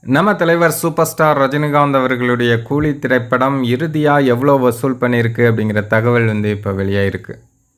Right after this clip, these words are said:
அதாவது, ஃபைனல் கிராஸா கூலி திரைப்படத்துக்கு வந்து அறுநூத்தி பத்து கோடி வேர்ல்டு வைடா கலெக்ட் பண்ணியிருக்கு அப்படிங்கிற தகவல் வெளியாயிருக்கு. தமிழ் படங்கள்ல, அதுவும் ஏ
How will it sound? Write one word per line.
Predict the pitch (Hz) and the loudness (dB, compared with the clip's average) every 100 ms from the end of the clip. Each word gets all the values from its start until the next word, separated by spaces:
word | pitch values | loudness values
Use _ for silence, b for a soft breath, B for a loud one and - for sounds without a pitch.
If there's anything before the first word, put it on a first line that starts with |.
| _ _ _ | _ _ _
அதாவது, | 107 107 110 113 104 - - - - | 0 2 4 2 2 -2 -10 -20 -4
ஃபைனல் | 131 147 156 147 | 0 0 0 0
கிராஸா | 123 120 117 127 135 - - _ _ _ | 2 2 2 -2 -4 -6 -20 _ _ _
கூலி | 139 139 135 | 0 2 0
திரைப்படத்துக்கு | 123 117 113 110 104 107 | 2 0 2 -2 -2 -6
வந்து | 104 123 143 | -4 -2 2
அறுநூத்தி | 120 139 156 143 139 120 | 2 2 0 -4 -6 -4
பத்து | 113 113 | -4 -4
கோடி | 101 107 117 | -4 -2 0
வேர்ல்டு | 110 107 101 | 0 -2 0
வைடா | 101 101 104 | 0 0 0
கலெக்ட் | 101 101 - | -2 -4 -6
பண்ணியிருக்கு | 101 98 92 98 98 - | -6 -4 -6 -6 -6 -4
அப்படிங்கிற | 104 101 98 95 | -6 -4 -2 -4
தகவல் | 92 95 98 95 95 | -4 -2 0 0 -2
வெளியாயிருக்கு. | 95 92 95 95 - - - _ _ _ _ _ | -2 0 0 -2 -8 -16 -18 _ _ _ _ _
தமிழ் | 143 170 214 - | 0 2 0 0
படங்கள்ல, | 185 165 156 143 139 147 | 0 0 0 2 2 2
அதுவும் | - 123 127 143 143 117 | 0 -2 -2 0 0 2
ஏ | 123 160 | 2 2